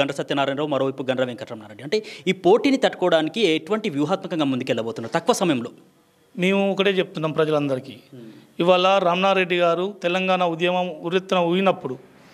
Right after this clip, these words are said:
Speaker 2: కాంగ్రెస్లో గెలిచి ఇవాళ టీఆర్ఎస్ పార్టీకి పోయిండు. అసలు ఎందుకు పోయిండు ఆయన? మరి కాంగ్రెస్లో గెలిచిన నాయకుడు ఈ ప్రజలకు సేవ చేస్తూ, ప్రజలకు కష్టాలు సుఖాలను ఆదుకోవాల్సిన బాధ్యత వే-,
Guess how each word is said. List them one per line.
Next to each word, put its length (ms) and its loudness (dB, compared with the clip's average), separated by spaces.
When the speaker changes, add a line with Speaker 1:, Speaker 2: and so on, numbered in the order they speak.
Speaker 2:
కాంగ్రెస్లో 580 4
గెలిచి 520 -4
ఇవాళ 220 2
టీఆర్ఎస్ 360 0
పార్టీకి 240 -6
పోయిండు. 300 -12
అసలు 180 6
ఎందుకు 280 4
పోయిండు 300 4
ఆయన? 160 -6
మరి 160 -2
కాంగ్రెస్లో 500 2
గెలిచిన 420 -4
నాయకుడు 460 -2
ఈ 120 -8
ప్రజలకు 400 -2
సేవ 260 0
చేస్తూ, 380 -2
ప్రజలకు 540 0
కష్టాలు 420 4
సుఖాలను 420 2
ఆదుకోవాల్సిన 480 2
బాధ్యత 420 0
వే-, 240 -2